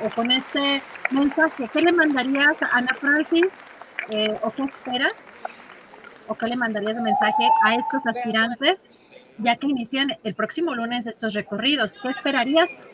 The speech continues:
o qué mensaje les mandarías a cada, a cada uno de estos cuatro aspirantes de Morena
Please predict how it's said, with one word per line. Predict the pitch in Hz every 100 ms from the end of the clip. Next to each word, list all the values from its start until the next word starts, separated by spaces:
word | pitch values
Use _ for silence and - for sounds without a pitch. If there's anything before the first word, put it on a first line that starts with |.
| -
o | 233
qué | 269
mensaje | 285 285 269 285
les | 247
mandarías | 214 208 214 247
a | 269
cada, | 269 269 269
a | -
cada | - 262 277
uno | 269 269
de | 302 220
estos | - 262 262 - - - -
cuatro | 285 330 359
aspirantes | - 294 302 285
de | 254
Morena | 226 240 269 285